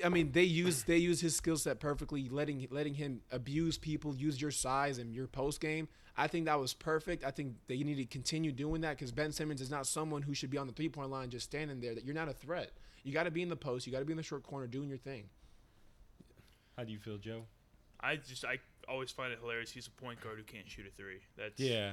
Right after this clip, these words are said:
Speaker 3: that's,
Speaker 2: That, that's
Speaker 3: that
Speaker 2: the
Speaker 3: wa-, that
Speaker 2: issue.
Speaker 3: was cracks me up. <laughs> But, I mean, uh, but, yeah, um, I don't know. You look at this, you know, Joel Embiid didn't play, he drops thirty-one.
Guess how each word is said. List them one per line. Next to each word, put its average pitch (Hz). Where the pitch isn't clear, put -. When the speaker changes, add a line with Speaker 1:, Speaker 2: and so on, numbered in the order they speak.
Speaker 3:
that's, 143
Speaker 2:
That, 151
that's 160
Speaker 3:
that 156
Speaker 2:
the 160
Speaker 3:
wa-, 147
that 165
Speaker 2:
issue. 165
Speaker 3:
was 143
cracks 131
me 131
up. 123
<laughs> 190
But, 165
I 156
mean, 143
uh, 123
but, 139
yeah, 131
um, 127
I 147
don't 202
know. 202
You 139
look 165
at 143
this, 160
you 135
know, 127
Joel 131
Embiid 135
didn't 127
play, 151
he 165
drops 127
thirty-one. 131